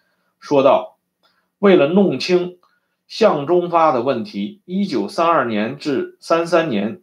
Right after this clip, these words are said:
间，我们曾想了很多办法，把向忠发被捕后的全部审讯记录弄来看过，其中还有蒋介石发给警备司令部的那两份电报。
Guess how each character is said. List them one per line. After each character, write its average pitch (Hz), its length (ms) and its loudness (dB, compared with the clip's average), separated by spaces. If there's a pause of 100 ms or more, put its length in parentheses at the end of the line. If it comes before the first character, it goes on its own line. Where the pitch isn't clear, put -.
(140)
间， 139 440 0
我 113 180 0
们 113 180 -4
曾 139 260 -6
想 147 240 -6
了 113 120 -4
很 98 200 -8
多 147 160 0
办 143 240 0
法， - 300 -12 (480)
把 107 400 0
向 - 340 0
忠 156 220 -4
发 147 180 4
被 151 360 0
捕 - 200 -18
后 143 200 -2
的 104 100 -2
全 110 320 -6
部 156 180 -4
审 - 320 -10
讯 151 220 -4
记 135 160 -10
录 294 280 -6
弄 170 220 -2
来 110 180 -2
看 123 340 -4
过， 117 180 -14 (560)
其 214 240 0
中 202 160 4
还 202 180 2
有 170 140 4
蒋 110 300 -4
介 117 100 -4
石 - 340 -6
发 170 280 0
给 120 180 0
警 107 320 -10
备 147 220 -2
司 - 160 -6
令 147 200 -4
部 151 120 -4
的 120 100 -2
那 139 140 -4
两 110 240 -6
份 123 260 -12
电 139 220 0
报。 - 340 0